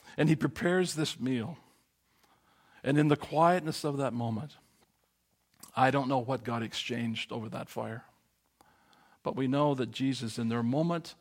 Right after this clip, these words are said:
of aimlessness, in their moments of discouragement, in their moments of feeling failure, that Jesus searches them out where they are,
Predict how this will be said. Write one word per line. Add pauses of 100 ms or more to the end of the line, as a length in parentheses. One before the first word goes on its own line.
(340)
of
aimlessness,
in
their
moments
of
discouragement, (460)
in
their
moments
of
feeling
failure, (800)
that
Jesus
searches
them
out (320)
where
they
are,